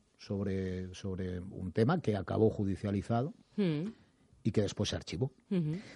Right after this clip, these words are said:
Speaker 1: Yo lo que pregunto es, ese daño del recorrido que hay entre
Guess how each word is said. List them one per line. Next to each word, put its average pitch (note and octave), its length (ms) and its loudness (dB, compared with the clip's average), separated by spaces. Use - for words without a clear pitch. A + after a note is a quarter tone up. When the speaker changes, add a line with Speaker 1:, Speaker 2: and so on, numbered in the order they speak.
Speaker 1:
Yo C#3+ 100 12
lo F3 60 12
que F#3+ 80 10
pregunto D#3+ 340 10
es, - 180 6
ese F3 460 10
daño D3+ 480 12
del C3+ 140 12
recorrido C#3 680 10
que B2 160 12
hay A#2+ 240 12
entre A2 580 12